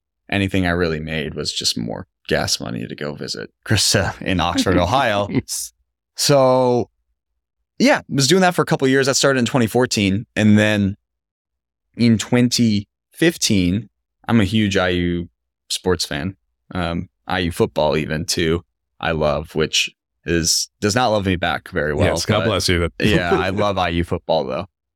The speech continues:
Speaker 1: And so in twenty fifteen, they went and played in the Pinstripe Bowl against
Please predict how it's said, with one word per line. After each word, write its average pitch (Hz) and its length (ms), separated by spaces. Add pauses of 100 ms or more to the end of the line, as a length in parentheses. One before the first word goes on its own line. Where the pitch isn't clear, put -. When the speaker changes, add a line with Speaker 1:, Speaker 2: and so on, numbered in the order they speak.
(400)
Speaker 1:
And 113 160
so 131 140
in 117 60
twenty 135 220
fifteen, 135 680 (680)
they 107 180
went 104 280 (320)
and 90 360
played 90 220
in 85 440
the 82 220
Pinstripe 170 420
Bowl - 280 (120)
against 90 720